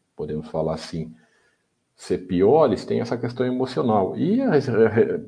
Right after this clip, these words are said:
referente às B D Rs, né, é,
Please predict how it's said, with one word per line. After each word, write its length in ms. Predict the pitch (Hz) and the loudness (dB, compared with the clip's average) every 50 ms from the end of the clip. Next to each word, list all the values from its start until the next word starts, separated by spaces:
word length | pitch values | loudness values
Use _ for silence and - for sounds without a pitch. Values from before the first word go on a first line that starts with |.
| - _ | -16 _
referente 600 | - 107 104 - - 113 107 104 104 101 104 - 98 | -10 -8 -8 -2 0 2 2 2 2 0 -2 -4 -4
às 260 | - - 92 90 - | -2 0 -2 -2 -2
B 180 | 92 104 107 104 | 2 2 2 4
D 360 | 90 92 85 82 90 110 151 | 4 4 2 4 4 2 2
Rs, 360 | 196 208 170 113 95 85 - | 2 0 0 -2 -4 -6 -6
né, 200 | 95 98 127 135 - - _ _ _ - _ _ _ _ _ _ _ _ _ _ _ _ _ - _ - - | -4 -4 -4 -6 -8 -16 _ _ _ -20 _ _ _ _ _ _ _ _ _ _ _ _ _ -20 _ 2 4
é, 680 | 113 117 117 113 110 110 107 104 101 98 95 95 - | 6 8 10 10 8 8 6 6 4 2 0 -2 -4